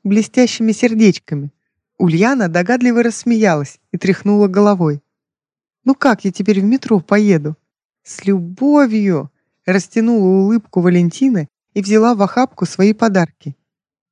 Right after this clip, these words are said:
«Пойдём скорее, пока Сергей Павлович мне задач не нарезал». В холле делового центра уже весь пол был усеян разноцветными сердечками, а у потолка колыхались красные и розовые шарики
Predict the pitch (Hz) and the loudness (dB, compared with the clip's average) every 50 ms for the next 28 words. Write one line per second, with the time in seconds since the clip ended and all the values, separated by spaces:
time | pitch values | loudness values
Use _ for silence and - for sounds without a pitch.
0 | _ _ - 214 233 254 294 247 - - - 233 233 262 254 220 170 156 - 202 | _ _ 0 0 2 2 2 0 0 -2 -2 -2 0 2 2 0 0 -2 -4 -4
1 | - 220 208 - 233 208 196 220 214 208 - 269 294 285 247 202 - - 208 214 | -4 -4 -2 -2 -2 -2 0 0 0 0 2 2 2 2 0 -2 -4 -4 -4 -2
2 | 208 226 240 226 254 220 - - 185 180 175 190 202 196 208 185 156 143 143 135 | 0 0 0 0 0 -2 -2 -4 -4 -2 0 2 2 2 2 2 0 -2 -6 -10
3 | 147 - _ _ _ _ _ _ _ _ _ _ _ _ _ _ _ _ _ _ | -12 -16 _ _ _ _ _ _ _ _ _ _ _ _ _ _ _ _ _ _
4 | _ _ _ _ - - - - 269 302 269 196 170 160 160 185 196 202 214 214 | _ _ _ _ -20 -6 -2 2 2 2 2 0 -2 -2 -2 0 2 2 2 2
5 | 233 233 202 190 175 - - 247 269 262 - 190 175 170 160 - _ _ _ _ | 2 0 0 -2 -2 -2 0 0 0 0 -2 -4 -6 -6 -8 -10 _ _ _ _
6 | _ _ - 214 214 240 262 233 262 269 - - _ _ - 262 247 226 202 175 | _ _ 0 2 2 2 2 2 2 0 -2 -4 _ _ -4 0 0 0 0 0
7 | 170 196 196 196 190 - - - 269 285 277 214 196 190 202 190 175 185 190 185 | 0 0 0 0 -2 -2 -2 0 2 2 2 2 2 0 -2 -2 0 -2 -2 -2
8 | - - 220 247 247 - 220 208 202 196 - - 214 208 202 214 202 175 - - | -2 -2 -2 0 0 2 0 0 0 0 -2 -4 -4 0 2 2 2 2 2 -2
9 | - 156 147 143 143 - _ _ _ _ _ _ _ - 185 190 190 180 - 196 | -8 -6 -6 -6 -8 -12 _ _ _ _ _ _ _ 0 2 2 2 0 -2 -2
10 | - 202 196 185 - - 240 262 - - - 185 180 175 - - 208 196 180 - | 0 -2 -2 -2 -2 -2 -4 -4 -2 -2 0 0 0 0 0 0 0 0 -2 -4
11 | - - 196 214 247 262 - - - 180 170 175 185 196 226 240 233 208 208 196 | -6 -6 -2 -2 -2 -2 -4 -6 -6 -4 -2 0 0 2 2 0 0 0 -2 -2
12 | 208 190 - - 214 202 180 160 156 - - 180 | -2 -2 -2 0 0 0 0 -2 -4 -8 -10 -12